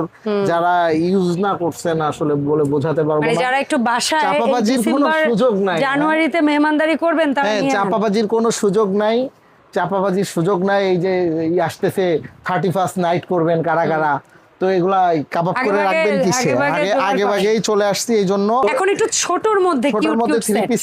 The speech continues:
Speaker 2: সেট দেখাবো। লুজও নিতে পারবেন, কিন্তু
Speaker 1: আচ্ছা।
Speaker 2: লুজ নিলে আপনার
Speaker 1: লস।
Speaker 2: লস। তারপর আপনি
Speaker 1: আমরা
Speaker 2: চাইলে
Speaker 1: সেট
Speaker 2: নিতে
Speaker 1: নিলেই
Speaker 2: পারবেন
Speaker 1: বেস্ট।
Speaker 2: ছয় হাজার, পাঁচ হাজার, চার হাজার।
Speaker 1: আচ্ছা।
Speaker 2: কত হয়?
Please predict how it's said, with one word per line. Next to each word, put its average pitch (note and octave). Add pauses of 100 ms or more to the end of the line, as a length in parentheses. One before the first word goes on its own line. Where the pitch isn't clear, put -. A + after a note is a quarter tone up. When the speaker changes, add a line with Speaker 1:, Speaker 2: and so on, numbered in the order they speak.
Speaker 2:
সেট G#3+ (100)
দেখাবো। G#3+ (120)
লুজও G#3
নিতে A3+
পারবেন, G#3+ (120)
কিন্তু G3+
Speaker 1:
আচ্ছা। F3+
Speaker 2:
লুজ F#3+ (100)
নিলে G#3+
আপনার A3+ (400)
Speaker 1:
লস। C4 (340)
Speaker 2:
লস। G#3+ (240)
তারপর G3
আপনি C4
Speaker 1:
আমরা C#4+
Speaker 2:
চাইলে A3
Speaker 1:
সেট A3
Speaker 2:
নিতে G#3
Speaker 1:
নিলেই E4+
Speaker 2:
পারবেন D#4+
Speaker 1:
বেস্ট। - (160)
Speaker 2:
ছয় G3+
হাজার, G#3+ (100)
পাঁচ G#3
হাজার, A3 (100)
চার G3+ (100)
হাজার। C#3 (220)
Speaker 1:
আচ্ছা। F#3+ (160)
Speaker 2:
কত G#3 (120)
হয়? C3+